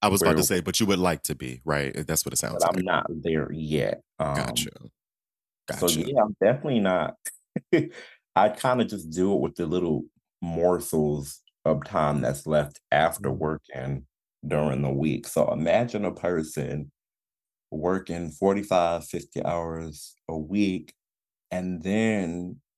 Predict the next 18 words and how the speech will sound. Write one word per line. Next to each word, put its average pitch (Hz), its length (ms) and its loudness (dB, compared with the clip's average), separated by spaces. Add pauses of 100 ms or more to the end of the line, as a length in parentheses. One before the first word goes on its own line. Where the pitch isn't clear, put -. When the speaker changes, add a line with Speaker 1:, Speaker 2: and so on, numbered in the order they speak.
(600)
Speaker 2:
drawing 85 760 0
with 90 220 -2 (120)
what's 87 200 -4
supposed - 280 -2
to 90 60 -12
be 80 140 -2
rest 90 440 -2
days. 78 560 -2
And 85 320 -6
then 107 400 2
on 85 220 -2
top 101 340 0
of 85 120 -4
that, 80 300 -4 (600)
with 87 340 -4
whatever 87 640 -2
minuscule 82 720 -4
time 78 560 -2